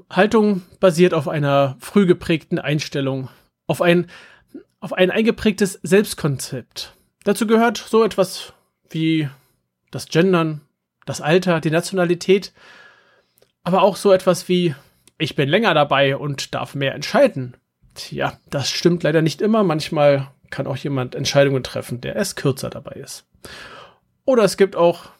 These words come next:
die, diese Grundsätze wie: "Ohne Studium kannst du das eh nicht." Und auch das stimmt nicht. Ich kenne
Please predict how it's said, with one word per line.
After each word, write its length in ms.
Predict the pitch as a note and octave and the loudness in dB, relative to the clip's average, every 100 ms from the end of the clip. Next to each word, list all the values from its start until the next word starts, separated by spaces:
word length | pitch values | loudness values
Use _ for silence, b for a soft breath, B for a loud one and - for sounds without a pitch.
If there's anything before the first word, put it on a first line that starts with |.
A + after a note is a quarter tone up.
| _ _ _ _ _ D#3+ | _ _ _ _ _ -2
die, 400 | D#3+ D#3+ D#3+ C#3+ - - F4 E3 E3 | 0 2 0 -2 -8 -20 -20 -12 -8
diese 340 | C#3+ C#3 C3+ | -4 -2 -2
Grundsätze 580 | D#3+ F3+ E3 C3+ D#3 C#3 | 0 0 0 -2 -4 -2
wie: 260 | C#3 C3+ B B B B - | -2 -4 B B B B 0
"Ohne 220 | E3 F#3 | 4 4
Studium 560 | - F#3+ G#3 G#3 F3+ - | 4 2 4 2 2 0
kannst 220 | D3+ E3+ | -2 0
du 60 | |
das 160 | D3 C3 | -2 -2
eh 140 | D3 | -4
nicht." 380 | C#3 G#2+ - - _ _ _ _ _ _ _ _ _ _ _ - | -4 -6 -12 -18 _ _ _ _ _ _ _ _ _ _ _ -14
Und 160 | A#2+ | -12
auch 100 | A#2+ | -10
das 200 | - G3+ | -6 -6
stimmt 280 | - G3+ E3 | -2 -2 -2
nicht. 260 | D3 C3+ b b b b b - | -4 -6 b b b b b -16
Ich 140 | - | -4
kenne 400 | E3+ F3 E3+ | 2 4 4